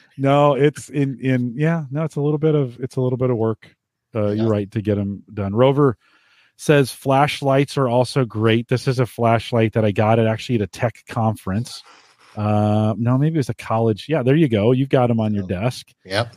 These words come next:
Speaker 1: These, I think you can't, I don't know how a tech guy can't have one of these sitting on his desks. You know, I need to, if I need to go under or do something on a computer or look in something, I grab this thing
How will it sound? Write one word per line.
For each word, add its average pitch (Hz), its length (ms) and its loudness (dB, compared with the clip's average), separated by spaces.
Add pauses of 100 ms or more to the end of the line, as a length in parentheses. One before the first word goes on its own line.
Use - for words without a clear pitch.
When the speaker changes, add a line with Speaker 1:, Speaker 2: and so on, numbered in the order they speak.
Speaker 1:
These, 240 320 4
I 170 160 2
think 190 320 -2 (280)
you 175 220 0
can't, 208 480 0 (440)
I 170 120 4
don't 311 100 0
know 294 100 2
how 214 140 0
a 170 40 0
tech 185 260 -4
guy 165 200 0
can't 175 380 -4
have 127 200 0
one 120 140 -2
of 104 60 -2
these 95 160 -4
sitting 110 280 -4
on 92 120 -6
his 87 140 -12
desks. - 480 -12 (500)
You 135 120 2
know, 131 80 6
I 135 180 4
need 147 160 2
to, 135 80 0
if 135 140 0
I 139 60 4
need 135 120 2
to 123 60 -2
go 117 240 2
under 156 380 4
or 113 100 0
do 117 180 0
something 123 320 0
on 113 100 0
a 104 40 -6
computer 147 520 0
or 101 80 -2
look 123 260 0
in 143 220 2
something, 135 500 0 (520)
I 196 140 -4
grab 147 480 0
this 110 280 -2
thing 101 420 -2